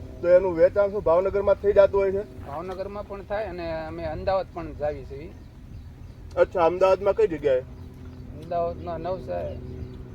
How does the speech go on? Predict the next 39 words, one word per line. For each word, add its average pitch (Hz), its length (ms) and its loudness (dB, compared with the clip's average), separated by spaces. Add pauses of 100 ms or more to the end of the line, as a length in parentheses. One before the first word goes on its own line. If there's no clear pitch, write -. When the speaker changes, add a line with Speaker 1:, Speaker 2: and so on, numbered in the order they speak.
(160)
Speaker 2:
ના 156 120 -4
રોડ 175 200 -4
ઉપર 127 260 -10
છે. 123 560 -12
Speaker 1:
અચ્છા, 170 280 2
નવ-, 175 280 4
આશ્રમ 185 400 2
રોડ 190 180 4
ઉપર 185 200 2
Speaker 2:
આશ્રમ 170 140 8
Speaker 1:
નવજીવનમાં. 160 500 6
Speaker 2:
રોડ, - 240 -10
નવજીવન. 147 380 -6 (260)
Speaker 1:
તો 165 80 6
ત્યાં 175 260 4
તમે 196 360 4 (300)
કોઈ 196 140 4
પણ 202 160 0
એક 196 180 2
વ્યક્તિને 196 400 0
આપીને 208 260 2
વી 214 100 2
આવતા 214 260 4
હો 214 160 4
છો 220 120 0
કે 202 100 -2
તમે 180 220 0
પોતે 170 280 2
વેચતા 147 280 4
Speaker 2:
ના, 135 60 4
Speaker 1:
હો 131 60 2
Speaker 2:
અમે 139 100 -2
Speaker 1:
છો? 139 40 -4
Speaker 2:
પોતે 202 320 -6
જાતે 175 300 -4
જ 147 60 -12
વેચવા 151 320 -8
જઈએ. 156 80 6
Speaker 1:
અચ્છા, 160 300 2